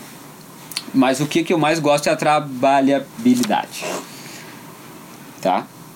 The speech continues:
É tu poder pegar o botão e fazer a parada na hora, porque o analógico,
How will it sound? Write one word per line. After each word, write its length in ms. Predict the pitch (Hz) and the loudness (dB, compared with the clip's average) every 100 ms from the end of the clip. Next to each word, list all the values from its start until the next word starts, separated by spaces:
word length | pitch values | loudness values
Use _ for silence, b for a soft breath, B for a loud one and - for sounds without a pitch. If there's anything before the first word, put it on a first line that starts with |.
| - - - - - - - - - | -20 -20 -20 -20 -20 -20 -20 -16 -2
É 120 | 113 | -2
tu 160 | - 131 | 0 -2
poder 460 | 147 131 131 156 | 0 2 2 2
pegar 300 | 160 156 139 | 0 0 2
o 40 | 156 | 2
botão 580 | 170 165 160 143 170 196 - | 0 0 0 2 2 -2 -4
e 100 | 151 | -2
fazer 320 | - 143 151 | 0 0 0
a 60 | |
parada 340 | 143 147 143 143 | 2 2 2 2
na 140 | 143 | 4
hora, 240 | 135 127 120 | 4 2 0
porque 280 | 120 - | -6 0
o 40 | 127 | 2
analógico, 760 | 131 147 139 147 160 - 220 | 4 4 4 2 -2 -4 -4